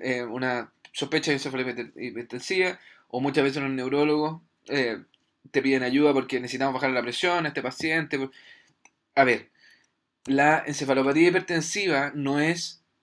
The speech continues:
dolor de cabeza con presión alta. Por favor, la encefalopatía hipertensiva es un cuadro que es catastrófico. Es, está bien, puede presentarse con cefalea,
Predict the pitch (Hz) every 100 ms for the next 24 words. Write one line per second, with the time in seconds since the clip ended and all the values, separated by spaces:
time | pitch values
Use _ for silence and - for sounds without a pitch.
0 | _ 131 131 143 151 147 139 156 165 160
1 | 160 165 165 127 110 - - _ _ _
2 | _ 131 131 143 147 147 113 - - -
3 | - _ 127 131 139 139 - 147 131 135
4 | 127 127 131 151 175 180 - 180 165 -
5 | 196 139 117 123 _ _ _ _ _ 147
6 | 151 - 143 143 143 139 143 151 139 139
7 | - 165 165 - - 202 170 - - -
8 | - - - _ - 151 160 - - _
9 | _ _ - 117 151 117 113 127 135 143
10 | 151 156 160 156 170 196 175 120